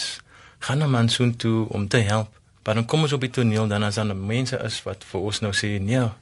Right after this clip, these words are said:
gaan weg." Want soms, ek het klaar gesien al op, op 'n toneel dat ons wil die, 'n persoon se lewe red.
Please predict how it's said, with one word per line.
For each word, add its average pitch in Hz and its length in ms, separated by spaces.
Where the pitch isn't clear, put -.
gaan 117 260
weg." 110 260
Want 110 180
soms, 165 600
ek 123 120
het 143 240
klaar 151 200
gesien 127 340
al 117 120
op, - 160
op 107 140
'n - 40
toneel 101 360
dat 95 140
ons 123 140
wil 127 100
die, 127 160
'n 117 140
persoon 151 380
se 139 140
lewe 123 400
red. 117 340